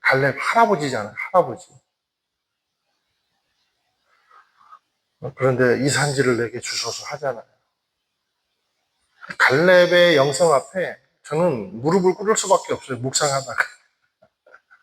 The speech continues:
야, 어떻게 이렇게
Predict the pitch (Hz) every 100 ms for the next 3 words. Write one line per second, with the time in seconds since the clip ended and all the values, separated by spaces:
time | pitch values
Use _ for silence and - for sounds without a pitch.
0 | _ _ _ _ _ _ _ _ _ -
1 | - - - - - - - - 139 185
2 | 180 156 156 - 147 127